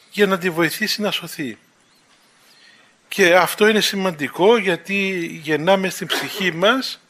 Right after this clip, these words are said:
και εμάς την επιθυμία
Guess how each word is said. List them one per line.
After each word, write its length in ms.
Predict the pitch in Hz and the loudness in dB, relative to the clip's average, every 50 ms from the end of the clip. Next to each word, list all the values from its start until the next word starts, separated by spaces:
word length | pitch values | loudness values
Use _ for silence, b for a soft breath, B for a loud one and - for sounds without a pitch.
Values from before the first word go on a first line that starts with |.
| b b b b b b b b b b b b b | b b b b b b b b b b b b b
και 140 | - - 160 | -2 0 2
εμάς 600 | 151 147 165 185 190 208 233 226 - - - - - _ _ b b b b b b b b b b _ _ _ _ | 2 2 2 4 4 4 4 2 0 -4 -10 -12 -16 _ _ b b b b b b b b b b _ _ _ _
την 240 | - 185 190 175 170 | -4 -2 0 2 2
επιθυμία 1000 | 175 175 - 170 - - - 160 160 185 214 214 185 151 143 151 180 214 233 | 2 2 0 -4 -6 -4 -4 -4 -2 0 0 2 4 4 4 4 2 0 -4